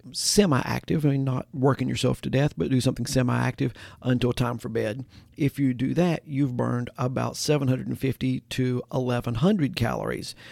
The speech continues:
during the day, or during that little period of time. You can see how that makes a tremendous difference. So if you think about the amount of activity, just doing light housework or doing something semi-active for those six hours once you get home,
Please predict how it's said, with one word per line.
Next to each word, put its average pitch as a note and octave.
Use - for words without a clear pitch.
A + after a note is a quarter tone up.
during A#2+
the A2
day, -
or C3
during B2+
that C3
little B2+
period A#2
of B2
time. A2+
You C#3+
can B2+
see F3
how C3
that B2+
makes C3
a C3
tremendous A#2
difference. -
So -
if C3
you A#2+
think D#3
about C3+
the C3
amount C#3+
of C#3+
activity, C#3
just C3+
doing C#3
light C#3
housework C#3+
or B2+
doing B2
something C3
semi-active C#3
for B2
those B2+
six -
hours C3+
once C3
you B2+
get B2
home, C3